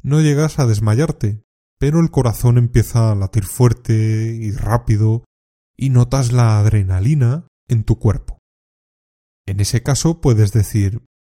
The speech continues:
"Casi me da un patatús". Con esto quiere decir que no has llegado a desmayarte, pero casi, que te han dado un susto muy grande. Bien, si has comprendido esto,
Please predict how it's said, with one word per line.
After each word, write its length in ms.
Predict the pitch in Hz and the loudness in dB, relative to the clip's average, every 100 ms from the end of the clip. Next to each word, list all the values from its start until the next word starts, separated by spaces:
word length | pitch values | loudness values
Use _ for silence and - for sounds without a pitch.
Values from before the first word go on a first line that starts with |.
| _ | _
"Casi 380 | - 120 - 139 | -4 -2 0 0
me 120 | 117 | 0
da 120 | 104 113 | 2 0
un 100 | 151 | 0
patatús". 680 | - 135 110 117 107 - _ _ _ _ _ _ _ _ _ _ _ _ | -2 -2 0 0 0 -4 _ _ _ _ _ _ _ _ _ _ _ _
Con 180 | - 104 | -6 -2
esto 260 | 101 - 120 | -2 0 0
quiere 200 | 131 131 | 2 4
decir 540 | 131 127 120 131 - _ | 4 2 0 0 -6 _
que 400 | 135 131 120 117 | -4 0 0 0
no 360 | 113 120 135 135 | 0 0 4 4
has 120 | 117 | 4
llegado 460 | 117 113 123 131 | 2 4 2 4
a 80 | 131 | 2
desmayarte, 840 | 113 101 104 113 160 135 - 101 - _ _ | 4 2 2 0 0 -2 -4 -6 -6 _ _
pero 560 | 110 110 107 101 98 92 | -4 0 0 0 -2 -4
casi, 380 | 113 123 - 95 _ _ _ _ _ _ | -4 -4 -6 -12 _ _ _ _ _ _
que 100 | 98 | -12
te 120 | - | -8
han 120 | 92 | -6
dado 180 | 92 107 | 0 2
un 100 | 127 | 2
susto 340 | 120 123 - 151 | 2 -2 0 2
muy 180 | 120 | 2
grande. 440 | 107 139 151 98 - _ _ _ _ _ _ _ _ _ _ _ _ _ _ _ _ _ | 2 0 -2 -4 -6 _ _ _ _ _ _ _ _ _ _ _ _ _ _ _ _ _
Bien, 300 | 135 123 - _ _ _ _ _ | -4 -4 -4 _ _ _ _ _
si 180 | - 123 | -6 -4
has 120 | 135 | 0
comprendido 600 | 165 151 151 156 156 151 | 0 2 2 4 4 4
esto, 420 | 160 - 127 156 | 2 0 -2 -4